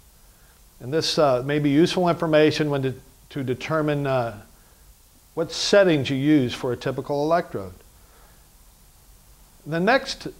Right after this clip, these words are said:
designation will be a, an H, four, eight, or a sixteen possibly.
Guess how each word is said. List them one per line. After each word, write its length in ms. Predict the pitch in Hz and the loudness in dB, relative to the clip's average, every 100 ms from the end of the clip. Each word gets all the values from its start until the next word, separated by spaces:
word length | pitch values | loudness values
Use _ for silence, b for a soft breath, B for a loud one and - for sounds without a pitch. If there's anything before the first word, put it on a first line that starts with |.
| - | -14
designation 800 | 139 160 156 147 156 151 151 185 | -2 2 2 2 4 4 2 0
will 120 | 151 | 0
be 200 | 143 165 | 2 4
a, 240 | 151 131 - b b b - | 4 2 -2 b b b -14
an 140 | 135 131 | -12 -4
H, 480 | 175 208 226 - - - | 2 2 0 -6 -10 -12
four, 540 | - 170 180 196 185 | -8 -2 2 4 2
eight, 240 | 170 185 180 | 4 4 6
or 120 | 175 | 2
a 60 | |
sixteen 720 | 170 - 190 - 202 226 214 | 2 -2 -2 -4 -4 -4 -6
possibly. 560 | 127 131 110 - 95 95 | -4 -4 -4 -8 -12 -14